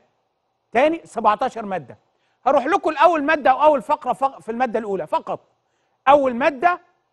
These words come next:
والفقرة الأولى في المادة الأولى. أهي. هي فقرتين المادة الأولى. ولكن خلينا في دي. اللي إحنا ملتزمين ومستمرين، ومحدش هي-، يغير هذا الأمر على الإطلاق.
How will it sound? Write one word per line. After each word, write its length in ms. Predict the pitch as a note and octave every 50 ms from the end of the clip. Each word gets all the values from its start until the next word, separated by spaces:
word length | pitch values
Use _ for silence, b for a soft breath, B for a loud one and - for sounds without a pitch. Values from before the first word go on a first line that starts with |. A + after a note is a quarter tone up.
| _ _ _ _ _ _
والفقرة 540 | F3+ G3+ A3 A3+ - - D#4 D4 - C#4 C4
الأولى 300 | C4+ D#4 D#4 D#4+ D#4 B3+
في 120 | - C4
المادة 380 | C4 A#3 A#3 D4+ D4 G#3+ C4 A3 -
الأولى. 360 | A3 A#3 A#3 G#3+ F#3 C#3 A2 _ _ _ _ _ -
أهي. 220 | C4 A3 G#3 - - _ _ _ _ _ _ _ _ _ _ _
هي 200 | _ G#3+ B3+ B3
فقرتين 500 | - B3+ C4 - C4+ C4+ - - C#4+ C#4
المادة 300 | B3+ A#3 A3+ A3+ F#3 F#3+
الأولى. 260 | G3 G3 F3 D#3+ C3 A2+ _ _ _ _ _
ولكن 300 | - B3+ D#4 E4 - D#4
خلينا 340 | A3 - B3+ C#4 D4+ D4 A#3+
في 60 | F#3
دي. 180 | D#3+ A3 G3+ - _ _ _ _ _ _ _ _ _
اللي 160 | F3 G#3 D4+
إحنا 180 | - A#3 A#3+ B3+
ملتزمين 840 | B3 C4 A#3+ - B3+ A#3 G3 B3 A#3+ B3+ D4+ E4 E4+ E4+ E4 B3+ _ _ _ _ _ _ _ _ _ _ _ _ _
ومستمرين، 1000 | D#3 F3+ G#3+ A#3 A#3+ B3 - - - B3+ B3 C#4+ C#4 C#4+ D#4 E4+ E4 E4 D#4+ D4 - _ _ _ _ _ _ _ _ _ _
ومحدش 920 | A3 B3 C#4+ C#4 C#4+ C#4 B3+ B3 B3 G#3+ - D#4+ F#4 F4 D4+ C#4 G#3 -
هي-، 280 | C4 C4+ D4 D#4 C#4 B3+
يغير 520 | A#3 G3+ C#4 E4 F4+ D#4 D4 C#4+ C4 B3 - b b b b
هذا 300 | b B3 D4 D#4 B3 A3
الأمر 320 | B3+ - B3 C#4+ D#4 D4+ C4
على 180 | A#3+ B3+ C4+
الإطلاق. 600 | C4 A3 G#3+ G3 _ A#3 B3+ C#4 A#3 - - -